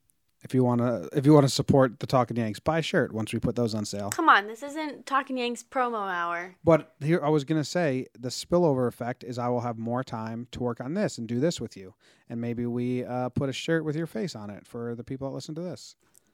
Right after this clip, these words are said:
Speaker 2: I'd rather we didn't do
Speaker 1: Are we
Speaker 2: that.
Speaker 1: still searching for a new name for this? 'Cause Just Talking, you don't like Just Talking?
Speaker 2: It's not that I don't like the title, but when we typed Just Talking into that search engine for my uncle, a thousand podcasts came up.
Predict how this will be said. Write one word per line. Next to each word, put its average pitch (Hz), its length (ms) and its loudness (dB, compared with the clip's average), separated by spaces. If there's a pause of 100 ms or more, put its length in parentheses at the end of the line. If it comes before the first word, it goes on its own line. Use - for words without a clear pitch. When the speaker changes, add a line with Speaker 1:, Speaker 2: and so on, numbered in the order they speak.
(140)
Speaker 2:
I'd 196 140 -16
rather 180 380 -6
we 165 140 -14
didn't 190 440 -20
do - 140 -20
Speaker 1:
Are 151 160 6
we 156 80 6
Speaker 2:
that. 135 80 0
Speaker 1:
still 160 240 4
searching 147 380 -2
for 139 180 -2
a - 20 0
new 131 220 2
name 120 240 -2
for 143 160 -4
this? 139 200 -2
'Cause 113 200 -8
Just 117 260 -6
Talking, 123 320 -4
you 117 100 -4
don't 107 120 -6
like 110 180 -8
Just 127 220 -8
Talking? 135 360 -10 (120)
Speaker 2:
It's 277 100 -6
not 349 120 4
that 403 100 4
I 370 80 4
don't 285 180 2
like 254 220 2
the 240 80 -2
title, 269 320 4
but 220 180 -4
when 214 240 -6
we 208 140 -6
typed - 560 -2
Just 226 260 0
Talking 208 400 0
into 202 300 -10
that 170 180 0
search 214 320 -6
engine 185 520 -8 (420)
for 208 120 -20
my 185 140 -14
uncle, 180 720 -12 (440)
a 196 140 -16 (280)
thousand 208 540 -2
podcasts 196 600 -6
came 156 220 -14
up. - 240 -4